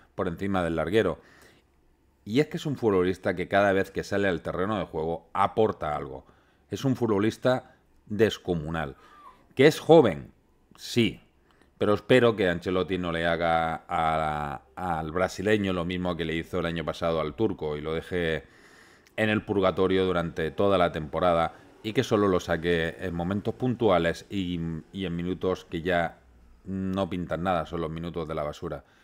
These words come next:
Porque creo que Endrick está para mucho más, es un futbolista mucho más formado de cuando llegó Vinicius, cuando llegó Rodrigo, cuando llegó el mismo Güler.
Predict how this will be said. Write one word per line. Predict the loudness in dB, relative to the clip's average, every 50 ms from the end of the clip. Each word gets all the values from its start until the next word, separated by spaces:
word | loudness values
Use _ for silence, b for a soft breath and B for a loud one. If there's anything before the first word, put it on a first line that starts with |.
| b b _
Porque | -8 -4 -4 -2 2
creo | 4 4 4 4 4
que | 4 4 4 6 6 4 2 0 -2
Endrick | -4 -6 -4 -2 0 -2 0 -2
está | -4 -2 -2 -2 0
para | 2 0 0
mucho | 0 -2 -4 -4 -4 -2
más, | -2 0 -2 -2 -4
es | -8 -10 -10
un | -10 -8
futbolista | -6 -4 -4 -4 -4 -4 -6 -6
mucho | -4 -4 -4 -4 -4 -4
más | -4 -4 -4
formado | -4 -6 -4 0 2 2 2 2 0 -2 -4
de | -4 -6 -8 -6
cuando | -6 -8 -6 -6 -6
llegó | -6 -6 -4 -2 0 2 2 0
Vinicius, | 0 -4 -6 -6 -6 -6 -6 -8 -10 -10
cuando | -8 -10 -8 -8 -6
llegó | -4 -2 -2 -2
Rodrigo, | -2 -4 -4 -2 -2 0 0 0 -2 -2
cuando | -2 -4 -4 -4
llegó | -4 -2 -2 2 2 2 2 0 -2
el | -4 -2 -2
mismo | -2 -2 -2 -2 -2 -2
Güler. | 2 2 4 4 4 2 0